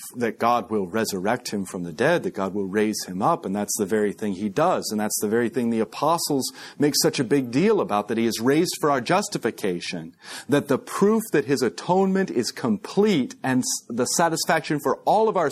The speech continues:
sins is that God raised him from the dead. If he wasn't the Messiah, if his sacrifice wasn't sufficient, then God would not have raised him. It's the argument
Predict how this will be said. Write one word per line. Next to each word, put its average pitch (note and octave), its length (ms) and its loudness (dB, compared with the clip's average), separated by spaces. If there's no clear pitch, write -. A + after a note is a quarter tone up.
sins G3+ 320 2
is F#3 100 4
that F3 160 2
God A3 240 2
raised A#3 320 2
him A#3+ 100 4
from A#3+ 180 2
the B3 100 4
dead. D#4 480 2
If F3 140 4
he G#3+ 100 6
wasn't A3 540 2
the F#3+ 80 4
Messiah, D3 500 2
if D#3 120 0
his C#3+ 260 2
sacrifice F3 680 2
wasn't B3 480 2
sufficient, E3 720 2
then F#3 240 2
God G#3 260 4
would G3+ 220 0
not A#3 240 2
have C3+ 180 4
raised C#3 480 2
him. F2+ 220 -8
It's - 220 4
the D3+ 60 4
argument D3+ 400 0